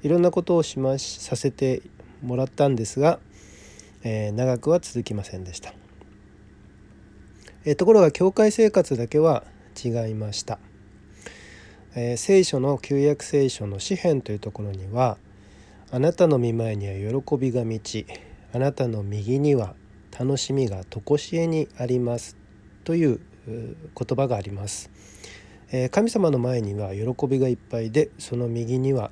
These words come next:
楽しいことがずっとあると言ってるんですね。えー、十五歳の頃、私は初めて、えー、信仰を持ってですね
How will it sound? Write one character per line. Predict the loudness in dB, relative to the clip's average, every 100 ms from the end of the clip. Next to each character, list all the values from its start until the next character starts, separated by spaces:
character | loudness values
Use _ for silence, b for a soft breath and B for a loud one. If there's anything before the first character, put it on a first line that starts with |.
| -8
楽 | -4 -4
し | -2 -2
い |
こ | -2
と | -6
が | -6 -8
ず | -8 -8
っ | -8 -2
と | 2
あ | 4
る | 2
と | -6 -12 -18 -12
言 | -8 -8 -8 -10
っ |
て | -10 -8
る | -8
ん | -8
で | -12
す | -4
ね。 | -4 -4 B B B B B B B B B B B B B
え | 2 2
ー、 |
十 | 6 6
五 | 6
歳 | 6 6
の | 6 4
頃、 | 2 2 0 -4 B B B B B B B
私 | -10 -8 -4
は | -4
初 | 0
め | 0
て、 | 4 4 4 0 B B -8
え | -6
ー、 |
信 | -4 -4 -6
仰 | -4 -4 -2
を |
持 | -4
っ | -6
て | -8 -10
で | -10
す | -8 0
ね | 0 -2